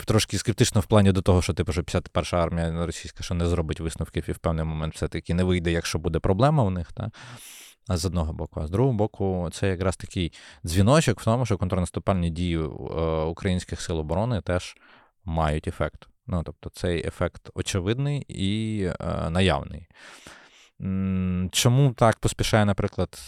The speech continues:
е, коли ми говоримо, чому п'ятдесят перша армія ломиться вперед на ті позиції, пі-, незважаючи на те, що відбувається в тилу? Можливо, тому що впевнена, що,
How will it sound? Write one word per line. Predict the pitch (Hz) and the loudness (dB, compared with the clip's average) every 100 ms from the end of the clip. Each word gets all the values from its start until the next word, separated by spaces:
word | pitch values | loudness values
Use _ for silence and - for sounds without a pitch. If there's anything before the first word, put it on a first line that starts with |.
| - | -6
е, | 92 87 85 - | -2 0 0 2
коли | 98 | 4
ми | 90 | 4
говоримо, | 90 90 87 | 4 2 0
чому | - 85 | -2 -2
п'ятдесят | 87 | -2
перша | - 85 85 | -2 -2 0
армія | 85 85 | 0 2
ломиться | 85 92 85 - | 4 4 2 0
вперед | 80 - 85 80 - | -2 0 2 2 -2
на | 87 82 | -6 -4
ті | - | -4
позиції, | 85 82 85 - 80 | -4 -2 -2 -4 -8
пі-, | - 85 | -6 -2
незважаючи | 87 80 80 78 80 - | 0 0 2 2 0 -2
на | 78 | -6
те, | 82 | -6
що | - | -6
відбувається | 80 78 85 82 - | -10 -6 -2 -2 -4
в | |
тилу? | - 101 151 | -6 -2 0
Можливо, | 127 110 151 208 | 2 4 4 4
тому | 101 | -2
що | 110 90 | -2 -4
впевнена, | - 101 101 85 | -2 -2 -2 -4
що, | - 87 87 | -4 -4 -6